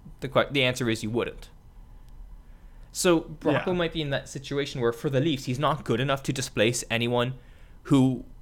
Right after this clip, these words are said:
Speaker 1: he's not good enough to displace anyone, uh, who is taking the role that he would succeed in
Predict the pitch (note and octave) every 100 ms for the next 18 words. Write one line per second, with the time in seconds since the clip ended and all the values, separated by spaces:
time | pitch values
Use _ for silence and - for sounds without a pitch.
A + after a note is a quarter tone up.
0 | - - - - - - E3 F3 F#3+ F#3+
1 | G3 E3+ - B2 A#2+ - B2 D3 F3+ -
2 | - - - - A#2 B2+ D3 C3+ - D3+
3 | D3+ C3 A#2 A2 B2 D#3+ - B2+ D3 C3
4 | C3+ A#2 A#2 A2+ G3+